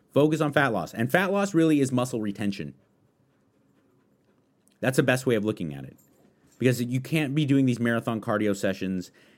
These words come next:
and, and just, you know, eating eight hundred calories a day and expect to lose weight in a way that is pleasing.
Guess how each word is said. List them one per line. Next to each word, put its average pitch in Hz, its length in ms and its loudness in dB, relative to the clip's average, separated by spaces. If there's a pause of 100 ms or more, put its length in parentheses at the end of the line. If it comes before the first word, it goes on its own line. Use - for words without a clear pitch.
and, 85 400 -8
and 87 200 -6
just, 101 400 -8
you 104 200 -2
know, 98 120 -2
eating 110 380 -2 (140)
eight 113 180 -2
hundred 101 240 -6
calories 101 320 0
a 95 60 -4
day 92 180 -2
and 90 100 -4
expect 95 420 -6
to 95 420 2
lose 107 340 2
weight 98 280 2
in 110 100 0
a 104 60 2
way 101 200 2
that 98 300 -4
is 101 240 -2
pleasing. 160 480 -4